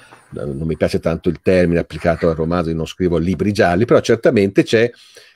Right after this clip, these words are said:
anche questo elemento, perché c'è una ricerca di un personaggio, di una persona, la ricerca degli indizi, eccetera. L'enigma. Hai assolutamente ragione, l'enigma è una grande figura filosofica, la filosofia nasce,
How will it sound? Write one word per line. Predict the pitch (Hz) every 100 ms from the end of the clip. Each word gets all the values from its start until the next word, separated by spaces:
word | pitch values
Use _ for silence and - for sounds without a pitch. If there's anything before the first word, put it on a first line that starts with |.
| _ _
anche | 135 131 139
questo | - 113 139
elemento, | 160 107 117
perché | 160 110
c'è | -
una | 98 110
ricerca | 127 - 117 117
di | 87
un | 87
personaggio, | - 85 - 156 110 110 113
di | 87
una | 82
persona, | - 131 - 107 101 107 113 _ _ -
la |
ricerca | 87 87 101 95 92
degli | 87 110
indizi, | 127 104 95 90 -
eccetera. | 85 - 62 - - - - - - -
L'enigma. | 180 196 131 95 95 95 - _ _ _ _ _ _ _ _ _ _ _ - - - - - _
Hai | 123
assolutamente | 120 131 127 135 165 175 135
ragione, | 113 98 95 80 87
l'enigma | 110 107 135 117
è | 95
una | 82
grande | 98 113 104
figura | - 87 92
filosofica, | 80 78 76 85 - 71
la | 64 -
filosofia | 67 62 - 85 80 _ _ _
nasce, | 85 113 127 - - 78